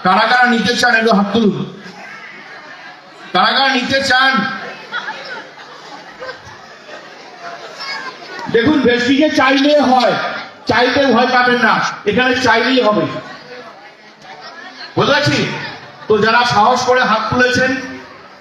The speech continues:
আমি ঈশ্বরকে প্রার্থনা করি আপনাদের স্বপ্ন নিশ্চয়ই পূরণ হোক। আমার সম্বন্ধে দীপিকা ম্যাডাম already বলেই দিলেন, সরকারি চাকরি করতাম, ভারতীয় বায়ুসেনাতে কুড়ি বছর ছিলাম।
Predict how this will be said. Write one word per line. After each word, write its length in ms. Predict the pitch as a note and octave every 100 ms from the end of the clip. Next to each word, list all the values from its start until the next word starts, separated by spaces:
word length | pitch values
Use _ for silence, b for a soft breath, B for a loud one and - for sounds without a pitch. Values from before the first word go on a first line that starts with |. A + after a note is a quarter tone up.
| - - - _ _ _ - -
আমি 200 | D#3 G#3
ঈশ্বরকে 380 | G#3+ A#3+ A#3 A#3+
প্রার্থনা 440 | A3 G#3 A3 A3+
করি 300 | A3+ A3+ A#3+
আপনাদের 440 | G#3 G3 G#3 G#3 G3+ - - - - - -
স্বপ্ন 360 | G3+ G3 G#3+
নিশ্চয়ই 360 | G#3 G3+ - A3+ D3
পূরণ 160 | G3
হোক। 360 | G#3 G#3 A#3+ - - - - - - - - - - - - - - - - -
আমার 240 | G#3 B3+
সম্বন্ধে 400 | B3+ B3+ C4 C4+
দীপিকা 360 | A3 G3+ A#3+ B3
ম্যাডাম 260 | C4 C4
already 380 | A#3 A#3 B3 B3+
বলেই 280 | G3 G3+ A#3
দিলেন, 420 | - A#3+ C4 C4+ - - - - - - - - - - - - - A3 A#3 A3+ C#4 B3 - - - - - - - - - - - - - - - - - - -
সরকারি 520 | G3+ A3+ A#3+ B3+ B3+
চাকরি 320 | A#3+ B3 C4
করতাম, 400 | B3+ B3+ C4 C4+
ভারতীয় 460 | F#3 G3+ A3 A#3+ A3+
বায়ুসেনাতে 600 | G3+ A3 A3+ A#3 A#3+ A#3+
কুড়ি 260 | G3+ A3+
বছর 300 | A3+ A3+ A#3
ছিলাম। 360 | A3 F#3 D3